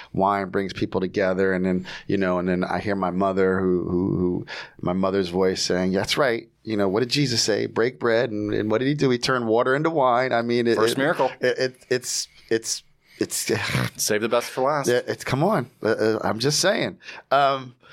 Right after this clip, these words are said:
Speaker 1: so <clears throat> let's talk about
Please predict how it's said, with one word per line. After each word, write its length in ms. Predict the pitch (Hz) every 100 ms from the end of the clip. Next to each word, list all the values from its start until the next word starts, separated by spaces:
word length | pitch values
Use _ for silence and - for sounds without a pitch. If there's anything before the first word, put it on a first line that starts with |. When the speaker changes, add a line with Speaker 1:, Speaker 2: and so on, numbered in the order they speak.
| - -
Speaker 1:
so 480 | - 180 165 151 - _
<clears throat> 1700 | 143 113 - - _ _ _ _ _ _ _ _ _ _ _ _ - -
let's 200 | 120 -
talk 280 | 147 143
about 420 | 139 135 120 117